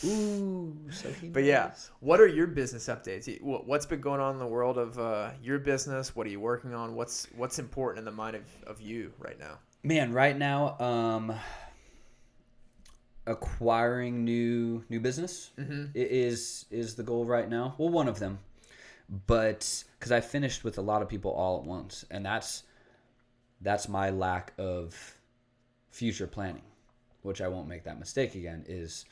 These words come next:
Speaker 1: don't let a handful of people end at one time without having my follow-up business ready to go then or starting just before then.
Speaker 2: Mm-hmm.
Speaker 1: So I,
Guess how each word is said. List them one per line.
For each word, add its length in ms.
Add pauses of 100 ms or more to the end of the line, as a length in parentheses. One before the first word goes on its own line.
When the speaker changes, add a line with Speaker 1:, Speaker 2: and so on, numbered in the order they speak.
(580)
Speaker 1:
don't 220
let 380 (260)
a 80
handful 320
of 80
people 500 (400)
end 160
at 80
one 160
time 340
without 680 (1000)
having 340
my 280
follow-up 760
business 760 (500)
ready 220
to 80
go 220
then 360
or 180
starting 380
just 240
before 260
then. 280 (220)
Speaker 2:
Mm-hmm. 180 (500)
Speaker 1:
So 480
I, 260